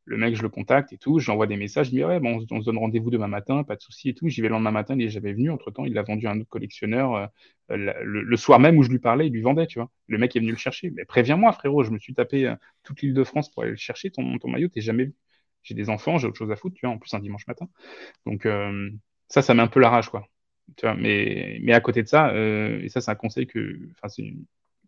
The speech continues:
plus qu'un conseil, c'est une phrase que je vais, qui est un, que je trouve importante, que moi, j'ai, je garde, euh, dans moi. Et je l'ai depuis pas longtemps, tu vois, alors que ça fait quelques années que je collectionne maintenant, c'est que c'est pas grave, en fait. C'est-à-dire que, déjà, c'est qu'un bout de tissu, donc c'est pas grave.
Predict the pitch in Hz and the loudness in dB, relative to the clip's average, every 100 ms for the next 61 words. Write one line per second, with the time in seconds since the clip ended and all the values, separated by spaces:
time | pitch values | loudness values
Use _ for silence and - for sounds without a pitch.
0 | _ - 107 - 117 113 104 104 - 117 | _ -12 -12 -6 -2 -2 -4 -10 -4 -4
1 | - 110 104 104 - _ - 113 117 - | -4 -8 -6 -10 -12 _ -4 -2 -4 -10
2 | - - 139 135 - 139 113 117 113 104 | -4 0 2 2 2 0 2 0 0 -4
3 | 107 113 127 117 - _ - - _ - | -6 4 4 4 -4 _ -20 -20 _ -10
4 | 107 107 107 110 110 131 156 - 104 - | -6 -6 -6 -4 0 0 0 -4 -10 4
5 | 135 143 - 143 147 143 139 127 - 107 | 6 6 4 6 8 8 6 2 0 -4
6 | 104 - 110 - 101 - - 107 - 107 | -4 -4 -6 -6 -10 -10 -8 -6 -4 -4
7 | 107 104 - 107 107 104 156 156 113 - | -4 -6 -6 -6 -4 -4 -6 -6 -8 -6
8 | 123 113 117 117 104 110 104 _ _ _ | 0 2 4 4 2 -6 -10 _ _ _
9 | - 107 120 104 - 113 123 - 113 110 | -6 -2 -2 -2 -2 0 0 -2 -4 -4
10 | 120 - 117 - 131 113 117 107 104 135 | -4 -6 -8 -4 -4 -4 -6 -4 -2 -2